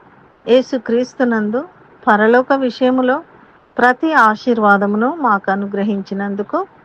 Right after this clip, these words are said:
నీకు మా వందనములు. కీడుకు ప్రతి కీడైనను దూషణకు ప్రతి దూషణ అయినను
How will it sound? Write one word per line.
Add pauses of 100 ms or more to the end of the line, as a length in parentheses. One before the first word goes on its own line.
నీకు
మా
వందనములు. (680)
కీడుకు
ప్రతి
కీడైనను (360)
దూషణకు
ప్రతి
దూషణ
అయినను